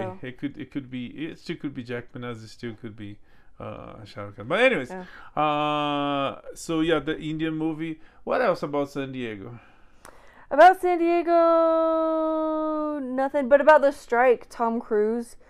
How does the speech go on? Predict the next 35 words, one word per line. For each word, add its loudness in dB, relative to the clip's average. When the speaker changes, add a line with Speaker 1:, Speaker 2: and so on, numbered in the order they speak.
Speaker 1:
has -2
been 0
lobbying -2
the -10
studios. -8
Speaker 2:
Oh -2
yeah, -2
he -8
took -10
the -6
Speaker 1:
Mm-hmm. -10
Speaker 2:
front, -8
front -10
row. -6
He -12
went -12
to -14
talk -12
to -18
the -14
Speaker 1:
Mm-hmm. -10
Speaker 2:
studios -12
in -14
favor -14
of -16
th-, -16
these -16
fellow -12
actors -12
Speaker 1:
Mm-hmm. -14
Speaker 2:
and, -14
and, -20
and, -16
uh, -14
writers, -12